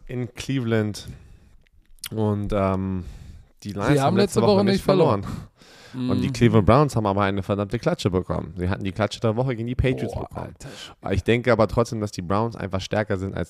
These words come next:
Speaker 1: die Lions. Ähm, ich denke, zu Hause hilft das auch nochmal und, äh, die werden einfach motiviert sein, diese, diese, diese Klatsche von den Patriots einmal abzuarbeiten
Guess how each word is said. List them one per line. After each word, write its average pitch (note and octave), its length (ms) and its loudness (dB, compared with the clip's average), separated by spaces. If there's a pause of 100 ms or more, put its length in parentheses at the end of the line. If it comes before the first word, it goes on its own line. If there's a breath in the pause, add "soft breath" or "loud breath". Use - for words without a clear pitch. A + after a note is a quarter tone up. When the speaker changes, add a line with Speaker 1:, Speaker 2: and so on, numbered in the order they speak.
Speaker 1:
die F#2 60 -6
Lions. F#2 480 -4 (400 loud breath)
Ähm, E2+ 300 -2
ich F2 120 -8
denke, G2 300 -6
zu - 180 -6
Hause A2+ 460 2
hilft A2 280 -2
das A#2 100 -4
auch - 120 0
nochmal B2 380 0
und, G#2+ 340 -4
äh, G2+ 100 -6
die F#2+ 140 -4
werden G2 160 0
einfach G2 240 -4
motiviert G2 500 -4
sein, G2 280 -2
diese, F#2+ 280 0
diese, F2+ 300 -4
diese E2+ 260 -4
Klatsche - 440 -2
von G#2+ 120 -6
den G2+ 140 -6
Patriots A2+ 420 -2
einmal G2+ 280 0
abzuarbeiten F#2 840 -2